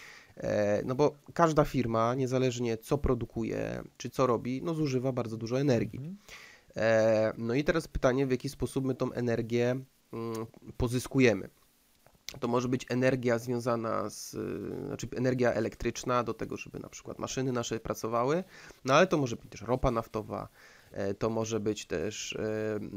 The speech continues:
Speaker 1: to może być też na przykład energia odnawialna, solarna i tak dalej, i tak dalej. To może być gaz,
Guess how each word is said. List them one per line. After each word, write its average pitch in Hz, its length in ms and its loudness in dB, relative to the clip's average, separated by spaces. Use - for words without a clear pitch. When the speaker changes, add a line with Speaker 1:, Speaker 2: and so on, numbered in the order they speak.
Speaker 1:
to 110 100 0
może 110 260 -4
być 113 300 -8
też 107 200 -2
na 110 100 -4
przykład - 320 -8
energia 110 480 2
odnawialna, 131 640 4
solarna 107 580 -2
i - 80 -12
tak - 160 -10
dalej, 95 240 -4
i - 20 -18
tak - 160 -10
dalej. 135 400 -2
To 120 80 -4
może 117 180 -4
być 101 140 -6
gaz, 131 500 4